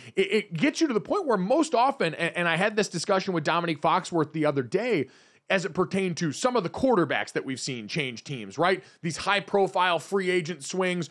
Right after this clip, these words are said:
or trades that go on for these organizations that try and bring in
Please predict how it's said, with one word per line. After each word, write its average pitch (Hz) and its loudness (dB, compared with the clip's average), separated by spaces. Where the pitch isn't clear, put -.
or 160 2
trades 180 0
that 160 -4
go 180 2
on 175 2
for 170 -6
these 151 -2
organizations 170 0
that 170 0
try 185 2
and 165 -2
bring 233 2
in 240 2